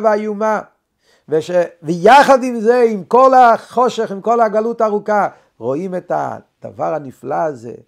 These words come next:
העניין של דור, זה דור, פניך, בקשו פניך, יעקב, סלע, הנצחיות הזאת, התוקף הזה, שיהודי לא מתרגש מכל השינויים, מכל הדברים, והוא עומד חזק במסירות נפש,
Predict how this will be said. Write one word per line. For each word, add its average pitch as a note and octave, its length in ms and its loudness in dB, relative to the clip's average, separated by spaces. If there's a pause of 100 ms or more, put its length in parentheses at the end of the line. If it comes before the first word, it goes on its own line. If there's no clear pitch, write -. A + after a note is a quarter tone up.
(320)
העניין A#2 580 -10
של C3+ 220 -14
דור, E3 920 -4 (560)
זה F3 360 0 (440)
דור, D#3+ 460 -2 (260)
פניך, E3+ 400 -4 (300)
בקשו C#3+ 380 -10
פניך, E3+ 360 -6 (480)
יעקב, C#3+ 540 -2
סלע, F#3+ 460 -4 (160)
הנצחיות B2+ 1000 -10
הזאת, C3 440 -8
התוקף G#3 580 -4
הזה, A#2+ 220 -12 (280)
שיהודי D3+ 580 -6
לא G#3+ 180 0
מתרגש G#3 640 -4
מכל G3 300 -6
השינויים, F#3+ 460 -8
מכל F#3 220 -6
הדברים, E3+ 400 -6 (280)
והוא E3+ 260 4
עומד E3 360 0
חזק G#3 580 -2
במסירות F3 600 -10
נפש, G3+ 680 -2